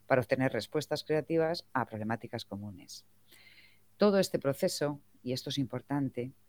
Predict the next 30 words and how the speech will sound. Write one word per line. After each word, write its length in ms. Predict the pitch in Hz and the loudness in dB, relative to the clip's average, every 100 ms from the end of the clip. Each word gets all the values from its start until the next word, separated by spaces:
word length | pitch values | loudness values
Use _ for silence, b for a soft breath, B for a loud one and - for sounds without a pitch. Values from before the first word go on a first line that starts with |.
| - | -14
se 180 | - 127 | -4 0
debe 400 | 139 156 165 - | 4 6 4 2
hacer 340 | 135 - 156 | -4 0 0
tendiendo 600 | - 131 135 147 170 175 - | 0 0 0 2 4 2 0
a 100 | 139 | 0
la 220 | 123 - - | 0 -4 -2
invisibilidad 880 | 131 127 127 - 120 117 117 147 151 | -2 0 -2 -4 -4 -2 2 2 2
de 80 | |
la 100 | 156 | 0
figura 380 | - 120 131 143 | -2 -6 -2 0
de 100 | 131 | -2
la 180 | 110 107 | -2 -6
facilitadora, 800 | - 110 107 110 107 107 165 - | -6 -6 -6 -6 -2 2 2 0
en 60 | 120 | -10
este 180 | - | -14
caso. 380 | - 165 - - _ _ _ | -8 -6 -6 -10 _ _ _
Me 60 | 120 | -10
explico. 420 | - 120 - 104 _ B B B B | -6 -6 -6 -12 _ B B B B
El 120 | 143 | -2
principal 480 | 135 143 143 156 170 | 0 -2 2 6 8
valor 320 | 156 135 120 - _ _ 113 | 8 6 2 -2 _ _ -8
y 60 | |
lo 100 | 120 | -2
más 240 | 127 131 - | 0 -2 -4
importante 680 | 139 - 120 135 117 - 113 | -6 -4 0 0 0 -2 -2
de 100 | 127 | 2
un 220 | 143 117 | 2 2
o 100 | - | -2
una 200 | 131 127 | -2 -2
facilitadora 760 | - 127 131 120 107 127 151 | -4 -4 -2 0 0 2 0